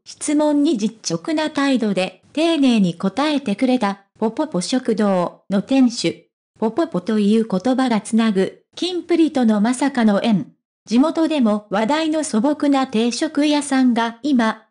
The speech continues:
キンプリファンの間で大注目の敵となっている。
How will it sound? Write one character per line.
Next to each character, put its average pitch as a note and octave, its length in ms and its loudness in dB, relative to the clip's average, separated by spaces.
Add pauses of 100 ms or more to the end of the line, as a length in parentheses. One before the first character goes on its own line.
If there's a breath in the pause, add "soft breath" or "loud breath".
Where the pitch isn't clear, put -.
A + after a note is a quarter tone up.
キ D4 180 0
ン E4+ 120 -2
プ A#3+ 120 -4
リ C4+ 120 2
フ - 80 -6
ァ C#4+ 120 2
ン C#4 100 6
の B3 160 2
間 G#3+ 300 0
で F#3 320 -4
大 D4+ 200 -2
注 D4+ 280 2
目 D4+ 280 0
の D4 160 2
敵 F3 280 -6
と A#3 100 0
な A3 120 4
っ A3 100 -4
て G3 160 -4
い F3+ 120 0
る。 - 280 -6